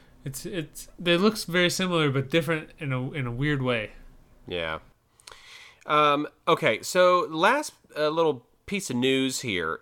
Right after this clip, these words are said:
Speaker 2: The Spider-Man No Way Home trailer, in its first twenty-four hours, got more views than Endgame, than Avengers Endgame. Now, that's saying something, isn't it?
Speaker 1: That was a lot of views. Uh, the thing about Spider-Man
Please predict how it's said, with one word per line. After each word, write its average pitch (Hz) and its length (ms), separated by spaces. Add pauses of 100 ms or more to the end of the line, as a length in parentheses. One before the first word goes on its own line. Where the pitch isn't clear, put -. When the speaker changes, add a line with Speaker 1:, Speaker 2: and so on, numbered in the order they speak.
Speaker 2:
The 127 200
Spider-Man 226 640
No 151 160
Way 147 200
Home 117 260
trailer, 78 480 (960)
in 147 140
its 135 140
first 226 400
twenty-four 185 480
hours, 78 500 (140)
got 117 240
more 156 400
views 117 760
than 117 260 (160)
Endgame, 135 640 (320)
than 117 340
Avengers 123 640
Endgame. 92 520 (560)
Now, 110 80
that's 175 240
saying 175 300
something, 120 420
isn't 127 160
it? 90 180 (460)
Speaker 1:
That 170 80
was 175 160
a 165 80
lot 147 260
of 139 140
views. 135 440
Uh, 135 380 (100)
the 156 140
thing 226 240
about 185 260
Spider-Man 147 720